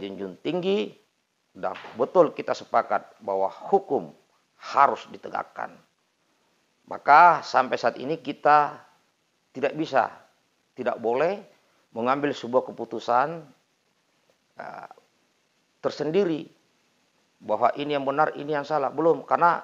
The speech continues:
eh, kedua lembaga ini masih terus mencocokkan data untuk mencapai kesimpulan. Jadi biarkanlah yang menyimpulkan nanti ini adalah,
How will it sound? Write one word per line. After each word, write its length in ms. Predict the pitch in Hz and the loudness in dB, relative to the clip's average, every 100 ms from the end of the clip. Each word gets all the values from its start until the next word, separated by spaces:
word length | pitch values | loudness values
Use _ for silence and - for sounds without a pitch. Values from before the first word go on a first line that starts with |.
| - _ _ _ - | -12 _ _ _ -14
eh, 360 | - - - - _ _ _ _ _ _ | -10 -8 -10 -14 _ _ _ _ _ _
kedua 480 | 127 127 143 139 123 - - | -2 2 8 8 8 -4 -10
lembaga 540 | 120 120 120 120 117 | -6 -2 6 6 6
ini 180 | 127 - - _ _ - | 0 -6 -10 _ _ -4
masih 320 | 120 - 175 | -4 -4 -12
terus 300 | - 165 160 | -6 -6 -6
mencocokkan 880 | 143 143 135 127 151 - 151 147 139 | -6 -6 -6 -6 -6 -2 -2 -2 -2
data 320 | 123 127 165 | 2 2 2
untuk 240 | 151 143 147 | -2 -4 -6
mencapai 480 | 139 147 143 147 - | -4 -6 -2 -4 -2
kesimpulan. 640 | 143 147 143 208 151 127 - _ _ _ _ _ _ _ _ _ _ - | -6 -6 -6 0 2 0 -10 _ _ _ _ _ _ _ _ _ _ -12
Jadi 180 | 127 156 | -6 4
biarkanlah 560 | 151 - - 170 175 | 4 4 2 4 4
yang 160 | 151 143 | 4 0
menyimpulkan 600 | 143 135 - 143 - 123 | -2 -6 -6 -6 -2 0
nanti 440 | 123 117 110 110 | 0 -4 -10 -10
ini 160 | 127 165 | -8 -2
adalah, 520 | 123 117 143 151 | 0 2 2 2